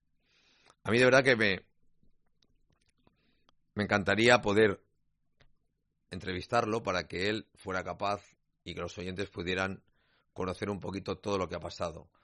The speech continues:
¿Por qué estamos como estamos en el límite salarial? Que es algo, uf, muy difícil de superar. Es decir, es algo que, que nos está haciendo mucho daño, porque no estamos creciendo.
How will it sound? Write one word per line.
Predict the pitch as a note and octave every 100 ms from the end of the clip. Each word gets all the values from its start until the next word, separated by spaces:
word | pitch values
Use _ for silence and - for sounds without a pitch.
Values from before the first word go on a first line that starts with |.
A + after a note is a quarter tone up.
| _
¿Por | - F#2
qué | A#2+
estamos | - B2+ B2+
como | A2+ G#2
estamos | F#2+ A2 A2 G#2+
en | G#2+
el | F#2+
límite | F#2 G2+ F2+
salarial? | F#2 F2+ E2+ E2+ F2+ E2+ D#2+ _ _ _ _ _ _
Que | - G#2+
es | -
algo, | A2+ A#2+ C3 - _ _ _ _ -
uf, | G#2+ A#2 - - _ _ _ _ _ _ _ _ _ _ _ _ _
muy | G#2 B2
difícil | A#2 - B2+ - F2+
de | E2+
superar. | - D#2+ F2 E2 E2 - _ _ _ _ _ _ _ _ _
Es |
decir, | G2
es | G2+ G2
algo | A2+ B2 A2+
que, | A2+ G#2 - _ _ _ _
que | -
nos | G#2 G2
está | G2+ A2
haciendo | B2 B2 A#2
mucho | A2 A2
daño, | G2 F2+ F2 D#2 _ _ _ _ _ _ _ _ _ _ _ _
porque | G#2+ -
no | G2+ B2
estamos | B2 A#2 G2+
creciendo. | F#2 F2+ - E2 D#2 C#2+